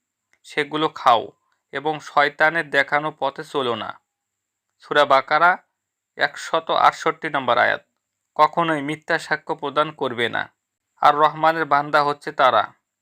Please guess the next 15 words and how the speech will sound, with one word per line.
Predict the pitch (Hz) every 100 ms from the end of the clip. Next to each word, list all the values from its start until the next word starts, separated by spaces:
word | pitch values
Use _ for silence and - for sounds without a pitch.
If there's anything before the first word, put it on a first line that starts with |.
| _ _ _ _
যারা | 143 151
মিথ্যা | 147 151 151 165
সাক্ষ্য | 147 156 - 156
দেয় | 135 123
না | 113 98 - _ _ _ _
এবং | - 143 147 120
কোনো | - 156 160
বাজে | 131 135 147
জিনিসের | 139 139 143 139 156
কাজ | 147 135 135 131
দিয়ে | 127 139 180 220 _ _ _
অতিক্রম | 135 135 143 - 147 143
করে | - 135 147
থাকে | - 123 117
না, | 98 -